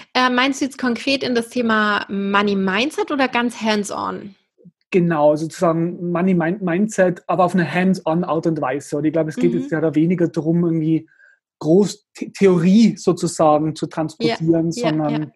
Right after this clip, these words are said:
Speaker 1: genau.
Speaker 2: ja.
Speaker 1: Genau. Ähm, vielleicht da noch mal ganz kurz. Beim Thema Money Mindset geht's ja grundsätzlich um unsere eigene persönliche Einstellung zum Thema Geld und Finanzen. Und das, was da so tricky ist,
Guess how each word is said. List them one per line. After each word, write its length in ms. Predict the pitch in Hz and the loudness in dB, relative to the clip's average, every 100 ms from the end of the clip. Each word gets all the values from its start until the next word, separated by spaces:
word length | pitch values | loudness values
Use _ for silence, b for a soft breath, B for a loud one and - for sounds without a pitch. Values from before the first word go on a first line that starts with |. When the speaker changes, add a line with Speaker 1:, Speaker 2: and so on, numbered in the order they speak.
| _ | _
Speaker 1:
genau. 300 | 214 202 202 | -12 -10 -2
Speaker 2:
ja. 240 | 151 143 B B B B B _ | -2 -2 B B B B B _
Speaker 1:
Genau. 280 | - 220 208 214 B B - | -2 0 0 -4 B B 0
Ähm, 440 | 262 269 269 269 262 - | 2 2 0 -2 -6 -2
vielleicht 280 | 277 269 269 | 2 2 2
da 100 | 302 | 2
noch 100 | 330 | 2
mal 140 | 269 | 0
ganz 220 | 254 240 | -2 -4
kurz. 340 | - 285 294 - | -6 -4 -4 -6
Beim 420 | - 233 240 233 | -4 0 0 -2
Thema 220 | 262 247 | 0 0
Money 240 | 240 233 226 | 2 2 2
Mindset 520 | 226 254 262 247 247 | 2 0 -2 -4 -2
geht's 220 | 233 233 | -4 -2
ja 60 | 220 | -4
grundsätzlich 880 | - 262 254 226 240 226 220 - | -2 -2 -2 -4 -4 -8 -8 -4
um 260 | 214 220 214 | 0 2 0
unsere 400 | 220 214 208 - | 0 0 -2 0
eigene 540 | 220 226 233 220 214 | 2 2 2 2 0
persönliche 520 | 214 214 220 214 214 - | 0 -2 0 0 -2 -4
Einstellung 600 | 196 - 185 185 180 185 | -4 -4 -6 -6 -8 -10
zum 240 | 208 196 | -8 -8
Thema 260 | 208 196 185 | -4 -4 -2
Geld 300 | 190 185 196 | -4 -6 -8
und 120 | 190 | -10
Finanzen. 520 | 196 196 196 - 202 | -10 -8 -10 -10 -8
Und 200 | 214 214 | -4 -2
das, 200 | 240 240 | -2 0
was 180 | 233 233 | -2 2
da 160 | 226 | 0
so 140 | 214 208 | 0 -4
tricky 600 | - 254 311 - 202 208 | -2 2 0 -2 -6 -2
ist, 320 | 226 - | -2 -2